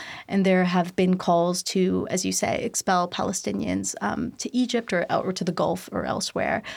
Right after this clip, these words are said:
Um, and these are not fringe voices that are making these calls. These are Israeli ministers. They're members of Prime Minister Benjamin Netanyahu's own Likud party, and even former generals and, like, kind of senior officials.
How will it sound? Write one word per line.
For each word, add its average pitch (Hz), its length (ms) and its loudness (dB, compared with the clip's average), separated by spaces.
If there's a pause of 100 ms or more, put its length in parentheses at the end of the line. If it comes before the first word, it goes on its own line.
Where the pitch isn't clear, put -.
(180)
Um, 214 120 0
and 226 120 4
these 254 140 2
are 277 80 4
not 285 160 0
fringe 233 240 0
voices 185 320 -2
that - 140 -6
are - 60 -4
making - 260 -4
these - 160 -6
calls. - 320 -2
These 190 200 2
are - 160 2
Israeli 180 360 -2
ministers. 277 480 2
They're 180 100 4
members 175 380 2
of 175 160 0 (260)
Prime 185 160 4
Minister 180 260 2
Benjamin 180 400 2
Netanyahu's 175 480 2
own 180 180 2
Likud 185 300 0
party, 240 400 2 (260)
and 214 140 6
even 240 240 4
former 190 380 4
generals 170 560 4
and, - 80 -2
like, - 100 -2
kind 185 120 0
of 170 100 -4
senior 202 400 4
officials. - 580 0